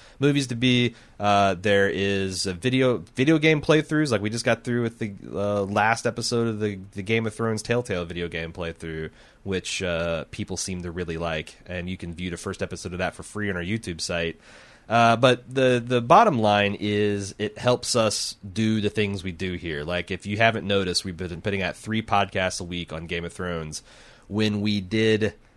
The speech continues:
when we were at full-time jobs, we got one out. Uh, and it was out late. To, I mean, so, so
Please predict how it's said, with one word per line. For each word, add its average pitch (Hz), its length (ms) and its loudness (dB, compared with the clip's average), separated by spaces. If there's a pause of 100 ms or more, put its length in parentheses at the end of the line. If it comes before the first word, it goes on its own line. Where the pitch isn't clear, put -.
when 110 160 0
we 156 160 6
were 143 180 8
at 127 140 6
full-time 147 440 4
jobs, 110 440 6
we 104 580 -2 (300)
got 98 260 4
one 90 320 -2
out. - 400 -10 (640)
Uh, 95 560 4
and 110 160 2
it 107 40 2
was 110 160 0
out 107 200 4
late. 110 360 2
To, 104 120 0
I 120 40 2
mean, 127 180 2
so, 127 160 -2
so 139 440 4